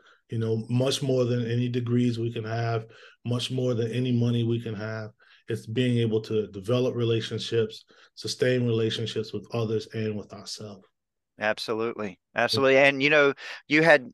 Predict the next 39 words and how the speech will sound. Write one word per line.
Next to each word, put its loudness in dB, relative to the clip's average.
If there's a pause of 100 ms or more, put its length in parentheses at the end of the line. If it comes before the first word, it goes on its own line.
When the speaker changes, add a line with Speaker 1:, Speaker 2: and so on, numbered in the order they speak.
Speaker 2:
I 4
wanna 2
speak -6
to -12
something -4
that -2
you -6
said. 2
Um, -2
you 0
said 2
that 0
you -4
did 4
eight -2
years -4
Speaker 1:
Mm-hmm. -8
Speaker 2:
yourself. -2 (420)
And -2
you -4
said, 2
"Well, 6
that's 2
not 2
as -4
much -4
as -12
you've, -2 (140)
you've -2
done, -2
uh, -4
Eddie." 0 (300)
But 4
let 2
me, -4 (160)
let 0
me -4
say 0
this. -6